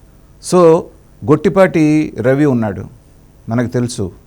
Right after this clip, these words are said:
తెలుగుదేశం ఎమ్మెల్యే. అతన్ని కూడా ఎన్ని రకాలుగా బెదిరించి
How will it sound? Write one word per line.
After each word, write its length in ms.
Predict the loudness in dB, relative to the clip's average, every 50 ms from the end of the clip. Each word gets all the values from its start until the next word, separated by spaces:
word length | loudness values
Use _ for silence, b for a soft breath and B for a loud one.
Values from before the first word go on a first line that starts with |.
| _ _
తెలుగుదేశం 560 | -4 -2 -2 0 0 0 0 0 -4 -6 -4 -2
ఎమ్మెల్యే. 340 | -2 -2 -2 -2 -4 -8 -10 -14 -20 _ _ _ _ _ _ -20 _ -20 -20 b b b b b -8
అతన్ని 360 | -8 -2 0 0 0 0 0
కూడా 240 | 2 2 2 4 4
ఎన్ని 360 | 4 4 2 2 0 0 2
రకాలుగా 520 | 2 2 0 2 2 2 2 4 2 2 2
బెదిరించి 640 | 2 0 -2 0 -2 -6 -6 -6 -10 -10 -10 -10